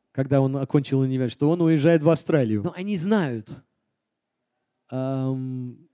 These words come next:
откуда я. То есть, э, ам, они очень много знают, э, про, про Россию, больше, чем, э,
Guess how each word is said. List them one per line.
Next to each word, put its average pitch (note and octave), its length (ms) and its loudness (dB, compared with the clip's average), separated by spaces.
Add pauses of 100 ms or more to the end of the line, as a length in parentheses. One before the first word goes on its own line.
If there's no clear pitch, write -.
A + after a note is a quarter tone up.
(320)
откуда C3 680 -2
я. C#3+ 540 -12 (340)
То C#3 140 2
есть, - 340 -2
э, B2+ 560 -2 (640)
ам, A#2 680 -12
они C#3+ 260 -8
очень G3+ 280 2
много D#3+ 400 6
знают, C#3 500 -2
э, B2+ 380 0
про, B2+ 680 -6 (680)
про C3 160 -4
Россию, C#3 520 0
больше, D3+ 380 0
чем, C3+ 300 -2
э, C3 220 -10